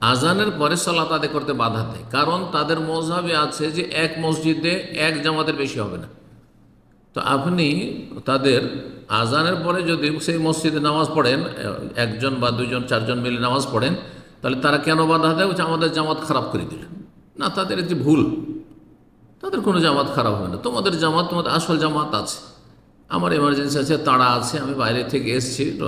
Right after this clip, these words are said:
সন্ধ্যা হয়ে যাবে, রাত হয়ে যাবে, হাটে বাজারে এসেছি, কোথাও এসেছি বা মুসাফির, আমি তাড়াতাড়ি নামাজ পড়ে চলে যাবো, কোনো অসুবিধা নেই। আমাদের সাথে এরকম ঘটেছে, একসময় যৌবনকাল ছিল হানাফি মসজিদে, আমরা চার পাঁচজন গিয়ে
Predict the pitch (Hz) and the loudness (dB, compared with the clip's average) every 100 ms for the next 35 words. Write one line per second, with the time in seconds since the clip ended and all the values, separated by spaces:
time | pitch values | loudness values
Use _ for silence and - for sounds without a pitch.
0 | 110 127 117 127 113 120 131 113 104 - | -2 0 2 2 2 2 2 0 0 0
1 | 107 127 151 117 104 107 107 131 110 - | 0 0 0 0 2 2 2 2 2 0
2 | - 117 131 101 123 156 135 95 92 117 | -4 -4 -4 -4 -2 -2 -2 0 0 0
3 | 190 170 180 180 - - - - 110 90 | 0 0 -2 -6 -10 -20 -20 -6 0 2
4 | 143 147 139 117 113 113 101 95 135 175 | 4 4 4 2 2 2 0 0 2 2
5 | 196 214 214 - 143 104 85 80 - - | 4 4 2 2 0 0 -2 -6 -10 -16
6 | - - _ _ _ _ _ _ _ _ | -20 -20 _ _ _ _ _ _ _ _
7 | - 104 127 123 127 131 123 98 117 160 | -6 -2 0 0 0 0 0 0 0 0
8 | 127 90 - - - - - - - - | -2 -4 -8 -10 -12 -16 -20 -20 -20 -20
9 | - - 92 90 101 - 90 87 - 90 | -16 -6 -2 -2 -2 -2 -2 -2 -4 -6
10 | - - - - - - - - - 143 | -8 -16 -20 -20 -20 -20 -20 -4 0 2
11 | 113 123 107 123 - 95 104 - - - | 2 2 2 0 0 0 0 -4 -10 -18
12 | - - - - 120 117 117 123 113 120 | -20 -20 -6 2 4 4 4 4 4 2
13 | 110 113 113 98 110 120 120 - | 2 4 4 6 4 4 0 -6